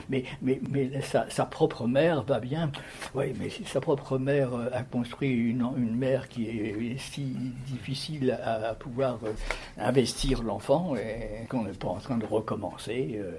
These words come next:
le, un, un problème, euh, qui va devenir un problème, euh, générationnel. Alors, euh, bon, je pense, je vais pas sur de ça, vous voulez repartir sur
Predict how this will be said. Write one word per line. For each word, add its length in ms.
le, 100
un, 1200
un 40
problème, 500
euh, 160
qui 100
va 140
devenir 420
un 40
problème, 520
euh, 440
générationnel. 760
Alors, 420
euh, 560
bon, 80
je 320
pense, 180
je 60
vais 60
pas 120
sur 160
de 100
ça, 320
vous 80
voulez 200
repartir 520
sur 160